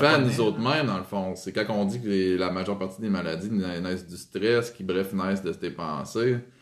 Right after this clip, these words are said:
Speaker 1: Euh,
Speaker 2: Ouais.
Speaker 1: la, le concept de résistance, c'est quelque chose de majeur là-dedans.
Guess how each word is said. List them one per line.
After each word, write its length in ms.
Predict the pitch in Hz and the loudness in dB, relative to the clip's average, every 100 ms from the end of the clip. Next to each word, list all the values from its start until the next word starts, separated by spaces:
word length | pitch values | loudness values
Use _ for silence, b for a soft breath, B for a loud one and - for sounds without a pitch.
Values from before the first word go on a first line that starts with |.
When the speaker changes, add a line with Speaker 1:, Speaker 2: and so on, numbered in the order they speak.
| b b - | b b -12
Speaker 1:
Euh, 240 | 71 71 | -8 -4
Speaker 2:
Ouais. 320 | 67 104 107 104 - _ _ | -2 -2 -4 -8 -16 _ _
Speaker 1:
la, 260 | - 98 98 | -4 -2 0
le 80 | 98 | 0
concept 300 | 107 104 127 | 0 2 4
de 40 | 104 | 4
résistance, 560 | 98 95 - 123 113 | 4 0 -2 -2 -2
c'est 80 | 95 | -4
quelque 160 | 107 - | -8 -2
chose 160 | 98 | -2
de 60 | 95 | -2
majeur 440 | 80 80 104 110 | -4 -2 0 2
là-dedans. 440 | 76 71 80 69 | 0 -4 -6 -6